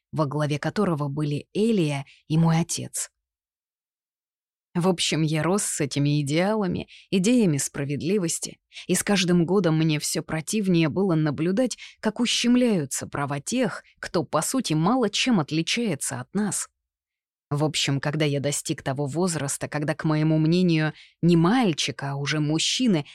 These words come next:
могли прислушиваться, я решил, что тоже хочу сделать что-то для укрепления отношений с дезертирами. А потом... Потом я пригласил тебя на свидание, Овидия,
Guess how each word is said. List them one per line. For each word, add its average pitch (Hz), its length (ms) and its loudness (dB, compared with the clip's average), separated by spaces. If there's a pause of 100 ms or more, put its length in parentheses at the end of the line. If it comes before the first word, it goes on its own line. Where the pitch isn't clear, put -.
(160)
могли 165 300 0
прислушиваться, 143 960 -6 (340)
я 170 180 2
решил, 165 360 2
что - 220 -4
тоже 185 280 0
хочу 143 360 -2
сделать 143 420 -2
что-то - 560 -6 (220)
для 185 240 4
укрепления 196 640 4
отношений 175 640 2
с 147 120 -4
дезертирами. 151 840 -4 (640)
А 147 260 -2
потом... 196 500 0 (680)
Потом 165 300 4
я 147 180 2
пригласил 151 680 0
тебя 147 220 0
на 147 120 2
свидание, 151 760 2
Овидия, 147 500 -10